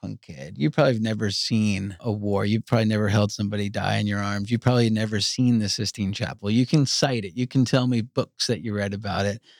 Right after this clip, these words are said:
But it's just so, like, 'cause I've never been to Mount Kilimanjaro. That might be something that I do in my lifetime. But just experiencing it,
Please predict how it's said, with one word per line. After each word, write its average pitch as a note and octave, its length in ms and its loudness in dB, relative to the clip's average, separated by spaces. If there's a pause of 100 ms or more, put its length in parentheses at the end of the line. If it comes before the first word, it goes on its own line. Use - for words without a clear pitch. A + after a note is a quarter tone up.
(220)
But D3 120 6
it's C#3 100 6
just F3 220 6
so, D#3 180 6
like, C#3+ 240 4
'cause C#3+ 140 4
I've E3+ 200 4
never D3+ 220 4
been C3 220 2
to A#2 100 -4
Mount A2 240 -2
Kilimanjaro. G#2+ 560 0
That G#2 160 -2
might A#2+ 140 2
be A#2 80 2
something A2 340 2
that G#2 100 4
I G2+ 80 2
do A2+ 160 2
in A2 60 4
my G#2 140 2
lifetime. G#2 560 2 (360)
But A#2+ 120 2
just D3+ 200 2
experiencing B2 1040 2
it, G2+ 300 0